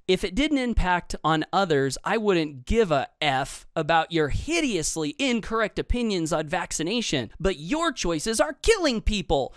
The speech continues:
not to mention the millions, including me, who can't work while this pandemic continues. It's beyond selfish." Now, I want to rewind to the thing that I said.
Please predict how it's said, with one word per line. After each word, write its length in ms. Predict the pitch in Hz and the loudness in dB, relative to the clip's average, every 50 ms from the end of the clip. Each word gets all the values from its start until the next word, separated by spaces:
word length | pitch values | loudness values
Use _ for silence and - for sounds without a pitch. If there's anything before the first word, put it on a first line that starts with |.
| - | -4
not 240 | - 226 277 262 226 - | 0 0 0 2 0 0
to 80 | 262 | 2
mention 380 | 262 302 320 320 311 - 226 214 | 4 4 4 4 4 2 2 2
the 80 | 208 | 2
millions, 520 | 226 254 320 349 359 320 269 247 247 240 190 | 4 4 4 6 6 4 4 4 2 2 0
including 420 | 196 165 - 240 220 190 190 202 | 0 0 0 -2 -2 -2 0 0
me, 280 | 240 285 285 247 220 208 | 0 2 2 2 2 0
who 120 | 208 214 - | 0 -2 -4
can't 380 | - - 254 247 254 226 - | -4 -4 -2 -2 -2 -2 -4
work 500 | - 196 240 349 349 269 220 190 190 190 - | -8 -4 0 4 6 6 6 6 4 2 2
while 200 | 180 196 190 196 | 2 2 2 4
this 200 | 202 240 233 - | 4 2 0 0
pandemic 720 | - - 262 254 262 262 262 302 320 285 220 208 - - | 0 -2 0 0 0 0 4 4 4 4 4 0 -2 -2
continues. 880 | - 277 285 285 294 302 311 349 359 359 359 330 226 185 147 127 - - - - | -2 -2 0 0 0 2 0 0 0 0 0 2 2 2 0 0 -4 -8 -10 -6
It's 260 | - 311 302 294 - 240 | -2 -2 -2 -2 -4 -6
beyond 960 | 262 302 311 302 302 294 294 320 311 311 320 320 320 311 311 302 302 285 262 | -4 -2 0 0 0 0 0 0 0 0 2 2 2 2 2 2 2 0 0
selfish." 800 | - - - 277 277 262 226 240 208 165 - - - - - - - _ - - _ _ - - - _ _ _ | 0 -2 0 0 0 0 0 0 -2 -2 0 -2 -4 -6 -6 -10 -16 _ -20 -20 _ _ -20 -20 -20 _ _ _
Now, 280 | 180 196 202 190 175 - - | 0 2 2 2 2 0 0
I 40 | |
want 140 | 185 214 254 | 0 2 2
to 60 | 269 | 2
rewind 600 | 240 220 226 240 233 202 214 214 214 220 214 196 - | 0 0 -2 -2 0 0 0 0 0 0 -2 -2 -2
to 100 | 208 175 | -2 -2
the 100 | 175 170 | -2 -2
thing 240 | - 185 202 202 175 | -2 -2 -2 0 0
that 100 | 165 156 | 0 0
I 140 | 143 147 | 0 0
said. 540 | 143 - - 208 196 160 139 120 107 107 113 | -2 -2 0 2 2 4 2 2 0 -4 -8